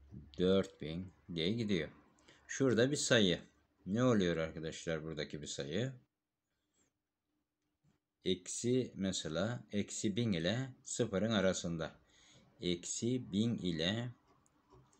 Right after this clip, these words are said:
eksi binden büyük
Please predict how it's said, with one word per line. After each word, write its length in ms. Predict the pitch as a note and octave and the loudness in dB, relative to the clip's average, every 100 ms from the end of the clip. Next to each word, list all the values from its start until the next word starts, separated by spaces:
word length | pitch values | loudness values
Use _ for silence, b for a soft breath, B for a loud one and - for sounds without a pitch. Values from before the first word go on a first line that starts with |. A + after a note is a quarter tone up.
| b b b b _ _ _ _ - _ - | b b b b _ _ _ _ -20 _ -4
eksi 400 | F2 - - E2+ | -2 -2 -4 0
binden 560 | F2+ E2+ D2+ G2+ B2 A2 - _ _ _ _ _ | 0 0 0 0 0 -6 -12 _ _ _ _ _
büyük 540 | F2 E2+ E2 A2+ - | -2 0 2 0 -2